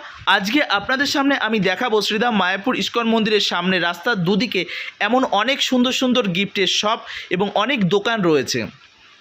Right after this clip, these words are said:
আর রাত্রি নামার সঙ্গে সঙ্গে এই জায়গাটি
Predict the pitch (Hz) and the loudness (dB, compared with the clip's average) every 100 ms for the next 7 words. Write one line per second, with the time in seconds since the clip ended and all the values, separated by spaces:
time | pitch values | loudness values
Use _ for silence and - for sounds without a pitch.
0 | - - - 170 156 147 196 233 254 269 | -20 -12 -6 -2 0 0 0 0 0 0
1 | 254 190 214 254 262 233 185 226 202 175 | 0 0 0 0 0 0 0 0 2 0
2 | 170 208 202 | 0 -2 -2